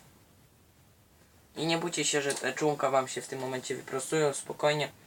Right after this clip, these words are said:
Będziecie mieli bardzo dużo czasu, żeby je poprawić. Teraz bierzecie klej na drugie skrzydełko. Tutaj na to, to. Nanosicie. I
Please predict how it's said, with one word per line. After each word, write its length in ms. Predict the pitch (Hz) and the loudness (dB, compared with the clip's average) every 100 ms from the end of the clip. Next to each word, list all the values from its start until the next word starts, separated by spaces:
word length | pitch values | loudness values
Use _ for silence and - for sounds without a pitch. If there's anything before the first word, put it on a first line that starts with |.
| - - - _ - | -20 -20 -20 _ -10
Będziecie 320 | 127 - - | -8 -8 -6
mieli 500 | 127 123 123 120 107 - | -6 -4 -2 -2 -4 -4
bardzo 300 | 139 131 123 | -4 -2 -6
dużo 220 | 123 120 | -4 -2
czasu, 340 | 127 117 - | 0 -2 -2
żeby 300 | 120 117 117 | -2 -2 -2
je 160 | 127 135 | -4 -4
poprawić. 580 | 127 - 120 113 120 - - - - - - - | -4 -2 0 0 -2 -6 -18 -20 -20 -20 -20 -2
Teraz 300 | 143 143 135 | 4 4 4
bierzecie 440 | 127 123 - 120 | -4 -4 -2 -2
klej 360 | - 135 123 117 - - - - - - - | 0 0 2 0 -8 -20 -20 -20 -20 -6 -6
na 240 | 120 120 113 | -2 -2 -2
drugie 400 | 135 160 165 151 | 2 0 2 0
skrzydełko. 680 | - 147 139 123 - 131 127 - - - - _ - _ _ - - - - - - - _ _ _ _ | 0 2 2 2 0 0 -2 -16 -20 -20 -20 _ -20 _ _ -8 -6 -6 -10 -20 -20 -20 _ _ _ _
Tutaj 380 | - - 123 120 - - | -8 6 6 6 0 -14
na 140 | 117 110 | -10 -8
to, 120 | - | -6
to. 300 | - 143 139 - - - - - - - - - | 6 6 6 -6 -20 -20 -20 -20 -20 -20 -20 -14
Nanosicie. 560 | 120 120 120 120 127 120 - - - - - - _ _ - | -6 -6 -4 -4 0 0 -2 -20 -20 -20 -20 -20 _ _ -2
I 400 | 127 127 120 | 0 2 0